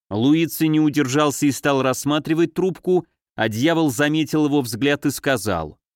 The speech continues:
«Ты обратил внимание на мою трубку, она того стоит». После того, как готическая архитектура вышла из моды,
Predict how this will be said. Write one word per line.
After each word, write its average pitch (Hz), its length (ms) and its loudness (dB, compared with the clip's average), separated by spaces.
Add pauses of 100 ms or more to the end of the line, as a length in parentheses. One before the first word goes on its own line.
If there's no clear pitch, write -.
(720)
«Ты 131 140 4
обратил 170 560 0
внимание 170 560 -2
на 165 100 -2
мою 165 260 0
трубку, 151 560 -6 (240)
она 120 360 0
того 147 280 0
стоит». 110 600 -2 (800)
После 156 380 0
того, 160 320 0
как 147 260 -2
готическая 143 760 -2
архитектура 143 760 -2
вышла 143 360 0
из 127 200 0
моды, 139 460 -2